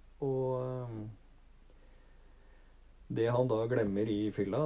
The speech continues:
det er jo det at han driver en hasjplantasje, eller cannabisplantasje,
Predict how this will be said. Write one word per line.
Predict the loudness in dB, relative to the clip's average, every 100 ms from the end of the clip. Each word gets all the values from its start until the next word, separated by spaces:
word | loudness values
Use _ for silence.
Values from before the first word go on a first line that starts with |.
| 0
det |
er | 0 -2 -2
jo | -2
det | -2
at | -4
han | -4 -4
driver | -4 -4 -6
en | -6
hasjplantasje, | -8 -8 -6 -4 -4 -4 -4 -4 -6 -8 -20 -14
eller | -8 -6 -6
cannabisplantasje, | -6 -6 -6 -6 -8 -14 -20 -16 -6 -4 -2 -2 -2 -2 -2